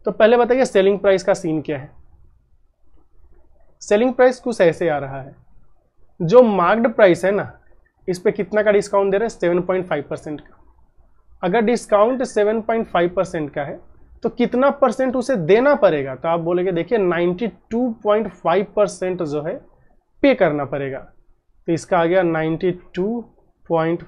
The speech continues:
फ़ाइव डिवाइडेड बाई हंड्रेड। ठीक है, इतना पे करना पड़ता। But बात क्या है कि दुकानदार ने इतना पे, दुकानदार को इतना पे किया कस्टमर ने कि लो, फिर बोलता है कि ऐसा करो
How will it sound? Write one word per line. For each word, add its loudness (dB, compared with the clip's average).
फ़ाइव 0
डिवाइडेड -2
बाई 2
हंड्रेड। -6
ठीक 0
है, 0
इतना 2
पे 2
करना 4
पड़ता। -4
But 4
बात 6
क्या 6
है 8
कि 0
दुकानदार 6
ने 2
इतना 0
पे, -4
दुकानदार 4
को 0
इतना 2
पे 4
किया 4
कस्टमर -2
ने -6
कि -8
लो, 4
फिर -2
बोलता -2
है -6
कि -10
ऐसा -8
करो -12